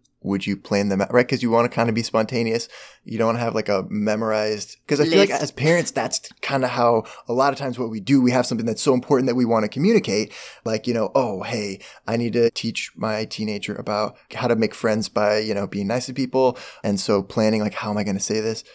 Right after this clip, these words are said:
Speaker 1: But so there's a s-, there's a fine line to walk between, like, thinking about it or planning a little bit that this is, like, a topic that you wanna talk about or a lesson that you wanna teach,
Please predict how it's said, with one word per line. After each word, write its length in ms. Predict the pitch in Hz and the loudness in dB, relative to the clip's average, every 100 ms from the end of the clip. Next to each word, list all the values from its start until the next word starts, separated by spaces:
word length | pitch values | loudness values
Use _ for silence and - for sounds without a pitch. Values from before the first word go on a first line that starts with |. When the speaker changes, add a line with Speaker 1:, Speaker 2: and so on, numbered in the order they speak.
| - | -2
Speaker 1:
But 160 | 117 117 | -2 0
so 140 | 120 | -2
there's 180 | 107 107 | -2 -2
a 40 | |
s-, 200 | 107 - | -4 -6
there's 140 | - 123 | -4 -4
a 60 | |
fine 400 | 120 - 131 127 | -6 0 2 2
line 220 | 131 127 123 | -2 -4 -4
to 120 | 117 | -4
walk 420 | 107 139 113 - | 0 0 0 -4
between, 460 | 107 - 117 113 110 | -6 -4 -2 0 2
like, 240 | 104 104 | 0 0
thinking 340 | - 117 139 | 0 0 0
about 280 | 127 120 123 | 2 4 4
it 80 | 127 | 4
or 100 | 113 | 2
planning 480 | - - 131 131 120 | -2 0 2 2 0
a 140 | - | 0
little 300 | 104 110 139 | 2 4 4
bit 200 | 156 180 | 4 0
that 140 | 131 - | -2 -4
this 160 | - | -4
is, 60 | - | -2
like, 120 | 107 | -2
a 40 | |
topic 280 | 104 107 113 | 0 -2 -2
that 120 | 113 | -4
you 120 | 101 95 | -4 -2
wanna 200 | 101 113 | -2 -2
talk 180 | 127 | -4
about 180 | 135 135 | -2 0
or 60 | 120 | 2
a 40 | |
lesson 220 | 107 107 | 0 -2
that 60 | 104 | -4
you 100 | 98 | -4
wanna 160 | 104 120 | -4 -4
teach, 220 | 165 | -4